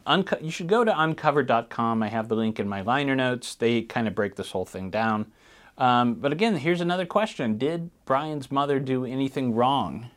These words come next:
by writing this letter of support to her son? You know, if, if my kid was in trouble,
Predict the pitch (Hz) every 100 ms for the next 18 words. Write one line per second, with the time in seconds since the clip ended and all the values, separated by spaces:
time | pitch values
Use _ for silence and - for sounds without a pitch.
0 | - 123 123 110 107 104 104 98 - _
1 | _ _ _ _ _ _ - - 117 123
2 | 117 110 - 107 110 107 101 101 - 110
3 | 101 - 95 92 - 131 127 127 123 120
4 | _ _ _ _ - 110 110 117 113 -
5 | 110 - 117 135 147 - 165 156 143 139
6 | - 151 156 156 151